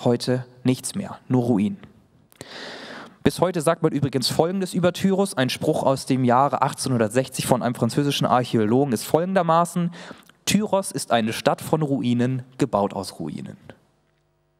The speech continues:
Und hier sieht man jetzt nochmal eine Nahaufnahme von den Ruinen im heutigen Tyros.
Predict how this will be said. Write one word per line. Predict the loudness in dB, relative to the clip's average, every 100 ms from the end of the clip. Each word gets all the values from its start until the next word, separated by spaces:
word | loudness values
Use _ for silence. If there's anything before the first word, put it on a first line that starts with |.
| _ _ _ _ -20 -18 -18 -16 -18 -18 -18 -18 -20 -6
Und | -2
hier | 0 0
sieht | 0 0
man | 0 0
jetzt | -2 0
nochmal | 2 2
eine | 4
Nahaufnahme | 4 4 2 4 4 4 2
von | 2 2
den | 2
Ruinen | 2 2 2
im | 4
heutigen | 2 2 -2
Tyros. | 0 0 2 0 -4